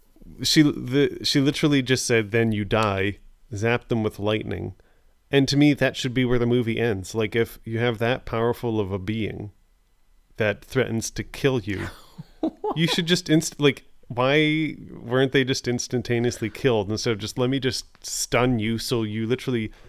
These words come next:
Speaker 1: push back four feet and then you just stand right up again"?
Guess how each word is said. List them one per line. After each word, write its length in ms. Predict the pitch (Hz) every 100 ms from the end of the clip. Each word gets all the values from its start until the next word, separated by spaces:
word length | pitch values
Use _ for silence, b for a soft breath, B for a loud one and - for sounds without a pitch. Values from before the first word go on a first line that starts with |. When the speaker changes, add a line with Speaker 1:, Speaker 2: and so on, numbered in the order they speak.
| b b
Speaker 1:
push 240 | - 135 -
back 300 | - 113 117
four 300 | - 117 113
feet 420 | - 127 107 - -
and 120 | 123
then 120 | 113 107
you 120 | 107
just 180 | 107 -
stand 300 | - 101 98
right 180 | 98 98
up 160 | 98
again"? 260 | - 92